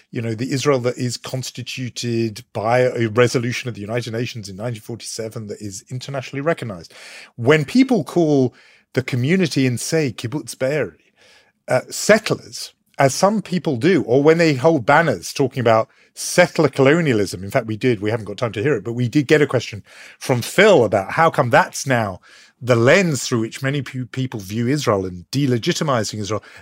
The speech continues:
That, I agree, is a complete, um, it's a huge problem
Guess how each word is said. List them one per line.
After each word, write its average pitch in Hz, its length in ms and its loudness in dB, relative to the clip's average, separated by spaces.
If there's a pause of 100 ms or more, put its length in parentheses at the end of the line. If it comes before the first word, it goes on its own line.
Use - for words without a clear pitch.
That, 196 280 4
I 175 140 4
agree, 185 320 0
is 151 160 0
a 139 60 2
complete, - 640 -8 (100)
um, 120 440 0 (340)
it's 131 140 -6
a - 20 0
huge 180 380 -2
problem 226 560 -2